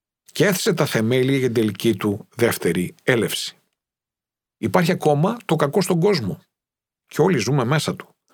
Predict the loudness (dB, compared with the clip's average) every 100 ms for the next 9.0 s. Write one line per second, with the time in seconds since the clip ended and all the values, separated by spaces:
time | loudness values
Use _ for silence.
0 | -20 -10 0 2 4 2 2 0 0 0
1 | 2 2 0 _ _ 0 2 2 0 0
2 | -2 -4 -4 -4 -2 0 0 0 -2 -4
3 | -6 -16 _ _ _ _ _ _ _ _
4 | _ _ -20 -18 -6 0 2 2 2 0
5 | 2 2 2 0 -2 -2 -2 2 2 2
6 | -2 -4 -6 -4 -4 0 0 0 -6 -12
7 | _ _ _ -4 -2 0 0 2 0 -2
8 | -2 0 2 2 0 0 0 2 0 0